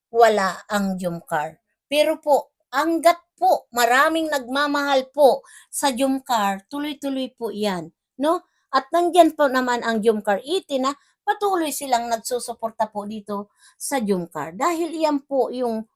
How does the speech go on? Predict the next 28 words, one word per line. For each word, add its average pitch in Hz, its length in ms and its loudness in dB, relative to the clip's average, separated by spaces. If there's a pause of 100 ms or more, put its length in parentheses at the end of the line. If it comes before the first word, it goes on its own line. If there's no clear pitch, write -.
(140)
una 330 320 2
nilang 240 480 0 (160)
anak. 180 400 -2 (800)
Wag 302 160 -2
natin 320 400 0
iisipin 285 560 -6
na 269 160 -2 (240)
pinabayaan 240 800 0
na 220 80 -4
ni 220 320 -2
Miss 233 320 -6
Yang. 214 320 0 (640)
Si 294 160 -2
Miss 302 240 -2
Yang 294 240 0
po, 285 320 2
marami 226 480 2
na 208 80 0
pong 214 320 -6
tinutulungan. 285 1040 0 (480)
Ah, 214 240 2
pinaiikot 285 880 -6
po 247 160 -8
niya 240 480 0
ang 214 320 -2
tulong, 262 480 0
hindi 226 320 -2
lang 214 160 -2